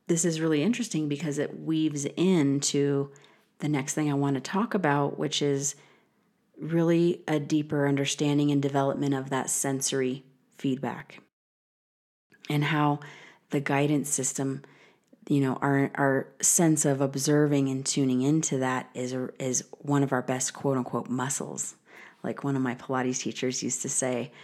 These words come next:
that intuition is a muscle. And I do believe that it's a pra-, we, we practice it, and the more we use it, the better we get. And same thing with our sensory perceptions. We're,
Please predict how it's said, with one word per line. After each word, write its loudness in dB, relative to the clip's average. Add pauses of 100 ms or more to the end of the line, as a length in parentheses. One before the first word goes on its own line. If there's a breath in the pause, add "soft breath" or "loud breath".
(280 loud breath)
that -2
intuition 2
is 2
a 2
muscle. -2 (760 loud breath)
And 2
I 2 (160)
do 4
believe 2
that 2
it's -4
a -2
pra-, 0
we, 0
we 0
practice 0
it, 0
and 0
the 2
more 2
we 0
use 2
it, -2
the -8
better 0
we -2
get. -2 (400 loud breath)
And 0 (140)
same 4
thing 4
with 2
our 2
sensory 0
perceptions. -4 (420 loud breath)
We're, 4